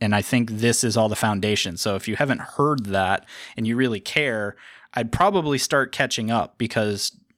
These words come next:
Chip's at least insinuating that he's going to do something significant with Daredevil even beyond where we currently are.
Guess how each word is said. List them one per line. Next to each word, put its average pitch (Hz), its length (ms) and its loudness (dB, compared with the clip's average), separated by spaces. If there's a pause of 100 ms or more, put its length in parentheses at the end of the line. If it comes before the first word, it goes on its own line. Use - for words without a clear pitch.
Chip's 151 320 2
at 120 160 0
least - 440 -2 (600)
insinuating 123 800 2
that 98 180 -2
he's 127 200 2
going 143 220 2
to 127 60 2
do 120 160 0
something 113 280 0
significant 110 580 -2
with 104 160 -4
Daredevil 101 460 0
even 120 240 -2
beyond 107 340 -2
where 98 180 -2
we 98 120 -4
currently 95 480 -4 (120)
are. - 300 -4